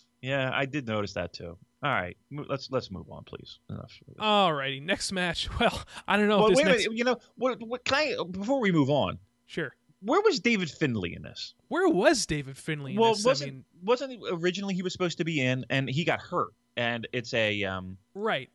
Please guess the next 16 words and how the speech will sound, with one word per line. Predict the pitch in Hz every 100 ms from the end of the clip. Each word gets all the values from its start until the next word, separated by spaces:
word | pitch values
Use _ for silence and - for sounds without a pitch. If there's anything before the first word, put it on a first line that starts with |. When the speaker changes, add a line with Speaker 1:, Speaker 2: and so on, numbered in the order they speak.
| -
Speaker 2:
Him | 160 220
and | 190
Speaker 1:
I | 175
just | 170
Speaker 2:
Kawato | 175 180 151
were | 131 131
supposed | - 139 127 -
to |
be | 123 120
in. | 120 _ _ _ _ -
Speaker 1:
Okay. | 160 - - - _ _
So | - 156
that's, | 160 - - 147
but, | 143 160 160 _ _
so | - 160
that's | 147 180